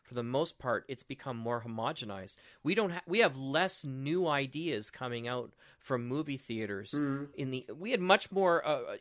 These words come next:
Speaker 1: interesting, different stories in the eighties than we do nowadays, uh,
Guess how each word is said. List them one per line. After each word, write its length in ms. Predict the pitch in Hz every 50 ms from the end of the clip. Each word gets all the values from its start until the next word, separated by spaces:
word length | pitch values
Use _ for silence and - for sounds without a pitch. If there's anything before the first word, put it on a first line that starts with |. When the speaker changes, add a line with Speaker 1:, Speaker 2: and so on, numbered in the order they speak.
| -
Speaker 1:
interesting, 800 | 175 170 - - 185 147 - - 165 156 156 151 147 147 147 135 123 117
different 420 | 151 160 - - 170 151 143 -
stories 680 | - - - - 147 151 165 156 143 120 120 117 - - - - - - - -
in 140 | 143 139
the 180 | 139 131 131 - -
eighties 420 | 131 147 156 147 123 104 107 -
than 220 | - 127 123 127 123
we 100 | 127 123
do 480 | 113 135 135 139 135 135 127 117 - -
nowadays, 920 | 117 117 120 135 143 160 151 135 113 104 98 85 80 - - - - - _ - - - - - - -
uh, 320 | 123 117 113 107 95